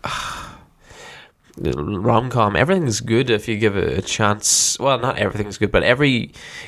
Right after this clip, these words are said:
good writing and good production standards, uh, always shine through. And, and Vikings is a shining example of this. Now,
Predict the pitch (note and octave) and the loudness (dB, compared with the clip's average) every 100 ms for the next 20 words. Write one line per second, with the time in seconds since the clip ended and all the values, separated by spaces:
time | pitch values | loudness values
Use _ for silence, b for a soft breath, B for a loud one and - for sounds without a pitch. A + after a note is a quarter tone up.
0 | - D#3 D3+ C3+ B2 A#2 G#2 - - - | 0 2 4 4 4 2 -2 -12 -20 -20
1 | _ _ _ _ _ _ _ - A#2+ G#2 | _ _ _ _ _ _ _ -6 -6 0
2 | A#2+ - G#2+ F#2+ - G#2 F#2+ - G2+ G2 | -2 0 2 2 2 0 -2 -2 0 2
3 | F#2+ - - - b b b b b b | 0 0 -6 -8 b b b b b b
4 | _ _ - - - G#2 G#2 F#2 G#2 G#2+ | _ _ -20 -14 -4 0 2 2 2 4
5 | G#2+ G2+ - G2+ G2 F#2+ G2+ G2 G2 b | 4 2 2 0 0 -2 0 0 -2 b
6 | b b b b b b b - - G2+ | b b b b b b b -4 2 2
7 | G2 G#2 - - - _ _ _ _ _ | 2 -2 -2 -4 -20 _ _ _ _ _
8 | _ _ _ _ - A2 G#2+ G#2+ G#2+ A2 | _ _ _ _ -2 0 2 0 0 -4
9 | G2 - - G2 F2 - G2+ G2 F#2 F#2+ | -2 -4 -4 -2 0 0 0 2 0 -4
10 | - F#2+ G2 F2+ F#2+ G#2 G2+ G2 - - | -2 -2 0 -2 0 0 2 2 0 0
11 | A#2 A2 | 0 0